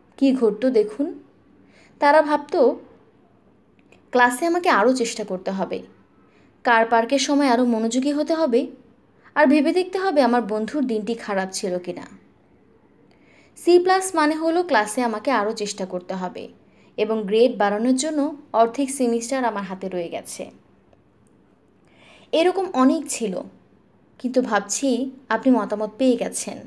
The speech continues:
এখন তারা কিভাবে টিকে থাকবে?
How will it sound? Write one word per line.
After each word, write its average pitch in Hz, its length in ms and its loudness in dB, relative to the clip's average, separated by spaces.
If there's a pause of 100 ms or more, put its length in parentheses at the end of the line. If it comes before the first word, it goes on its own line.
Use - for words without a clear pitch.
(880)
এখন 294 280 2
তারা 330 220 6
কিভাবে 277 420 0
টিকে 208 240 -4
থাকবে? - 460 -10